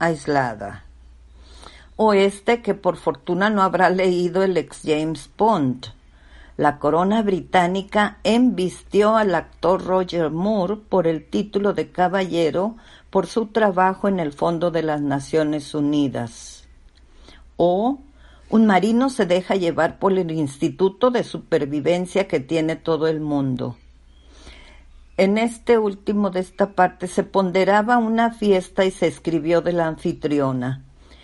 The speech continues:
De su exquisito busto conocemos bien todos sus amigos.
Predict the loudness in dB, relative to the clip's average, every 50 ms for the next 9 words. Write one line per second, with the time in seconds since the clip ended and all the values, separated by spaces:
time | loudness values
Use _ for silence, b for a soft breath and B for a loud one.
0 | b b b 0 0 0 2 2 2 0 0 0 -4 -10 -16 -16 -16 -16 -8 -4
1 | -2 -2 -2 -2 -4 -4 -4 -2 0 0 0 0 0 -2 -2 -2 -4 -8 -14 -8
2 | -6 -6 -6 -4 -4 -2 -2 -2 -4 -6 -4 -2 -2 -2 -2 -2 -4 -6 -6 -8
3 | -8 -6 -4 -2 -2 0 -2 -2 -4 -4 -4 -4 -4 -4 -6 -8 -10 -10 -10 -4
4 | -2 -2 0 0 0 -2 -4 -4 -8 -10 -12 -14 -14 -14 -16 -18 -20